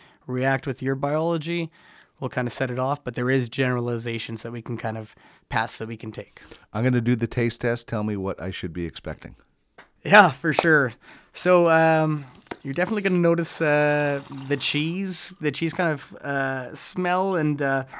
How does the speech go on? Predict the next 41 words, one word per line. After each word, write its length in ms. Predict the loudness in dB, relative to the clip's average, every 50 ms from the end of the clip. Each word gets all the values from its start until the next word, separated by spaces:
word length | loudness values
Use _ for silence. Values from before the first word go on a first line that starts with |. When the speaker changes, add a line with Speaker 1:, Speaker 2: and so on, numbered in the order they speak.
| -20 _ _ _ _
Speaker 1:
the 80 | -14
flavor 440 | -12 -10 -6 -4 -2 -2 -2 -2 -2
as 140 | -4 -4 -6
well, 400 | -6 -4 -2 -2 -2 -4 -6 -10 -16 -20 -20 -20 _ _ _
uh, 260 | -6 -4 -4 -4 -4 -2
with 180 | -2 -4 -2 -2
hints 200 | -4 -4 -2 -2
of 80 | -2
spice 440 | -2 -2 -2 -2 -2 -2 -2 -4 -4
though. 200 | -2 -2 -2 -2 -4 -6
Uh, 340 | -6 -4 -4 -2 -4 -4 -6
so 120 | -8 -10
it's 100 | -10 -8
not 140 | -8 -8 -6
gonna 120 | -6 -6
be 120 | -6 -4 -4
all 220 | -4 -2 -2 -4
cheese, 480 | -4 -6 -8 -6 -6 -6 -8 -8 -10 -12 -16 -20 -20 -20 _ _ _ _ _ -10
and 380 | -6 -4 -2 -2 -2 -2 -2
there 100 | -2 -4
is 380 | -6 -4 -4 -2 -2 -2 -4 -4
gonna 180 | -4 -2 -2 -2
be 100 | -2 -4
some 280 | -4 -4 -6 -8 -8 -12 _ _ _
notes 460 | -4 -2 -2 -2 -2 -4 -6 -8 -8
of 180 | -8 -10 -8 _
berry 540 | -4 -2 -2 -2 -4 -6 -10 -12 -14 -14 -10
Speaker 2:
Yeah. 100 | -10 -8
Speaker 1:
in 60 | -8
there 160 | -8 -10 -12 -12
too. 340 | -12 -12 -12 -12 -12 -14 -20 _ _ _ _ _ _
Speaker 2:
Definitely, 640 | -2 -2 -2 -4 -6 -6 -4 -4 -2 -4 -4 -4 -2
uh, 160 | -4 -4 -4 -6 _ -20 _ _ _ _ _ _
you 80 | -18 -14
can, 300 | -14 -12 -12 -10 -8 -8
uh, 400 | -8 -8 -8 -8 -8 -8 -10 -12 -14 -20 _ _ _ _ _ _ _ _ _ _ _ _ _ _ _ _ _ _ _ _ -20 -14
definitely, 460 | -8 -6 -6 -6 -6 -10 -10 -10 -10 -8
uh, 140 | -10 -10
taste 300 | -12 -12 -12 -12 -12 -12
the 60 | -14 -14
berry. 300 | -10 -10 -10 -10 -12